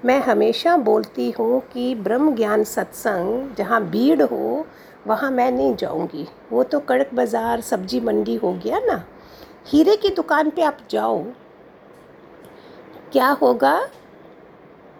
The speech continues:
अटेंडेंट सारे खड़े हैं जो सेवा करने वाले हैं, और कस्टमर कौन होगा? एक या दो जिसकी पॉकेट में धन होगा।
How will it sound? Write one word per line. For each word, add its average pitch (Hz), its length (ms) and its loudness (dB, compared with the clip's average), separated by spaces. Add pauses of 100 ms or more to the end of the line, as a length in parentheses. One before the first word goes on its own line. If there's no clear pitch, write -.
(580)
अटेंडेंट 277 560 4
सारे - 340 -2
खड़े 185 340 -2
हैं 170 240 -6
जो 196 120 -2
सेवा 208 320 -2
करने 175 320 -4
वाले 165 300 -4
हैं, 339 260 -4 (540)
और 233 340 2
कस्टमर 240 400 -2
कौन 240 260 2
होगा? 233 360 0
एक 208 440 -2
या 202 120 2
दो 196 340 2
जिसकी 214 340 -6
पॉकेट - 540 -2
में 233 400 0
धन 202 280 0
होगा। 220 500 -2